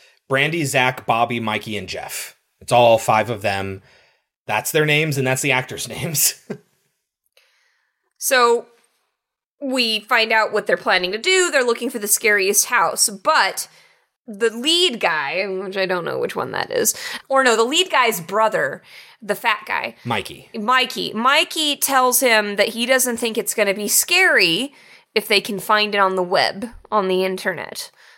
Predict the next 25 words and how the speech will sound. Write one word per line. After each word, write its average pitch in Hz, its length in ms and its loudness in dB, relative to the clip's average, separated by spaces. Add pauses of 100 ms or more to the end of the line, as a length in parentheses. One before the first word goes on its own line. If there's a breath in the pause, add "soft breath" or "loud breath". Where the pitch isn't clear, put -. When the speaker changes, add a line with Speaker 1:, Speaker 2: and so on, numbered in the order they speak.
(120)
Speaker 2:
But 180 440 2
they're 190 180 4
going 214 280 2
to 185 60 4
look 190 220 0
for 185 300 4
it 165 100 -2 (100)
anyway. 185 760 -2 (100)
Speaker 1:
Well, 226 100 4
let's, 285 280 0
let's 277 220 0
talk 262 240 0
about 170 180 0
the - 80 -12
cast 131 300 -2
a - 20 -8
little 123 220 -6
bit 104 200 -4
so 123 80 -8
we 110 120 -6
can 120 100 -6
establish 123 520 0
who 123 180 2
everyone 104 420 0 (100)
is. 92 680 0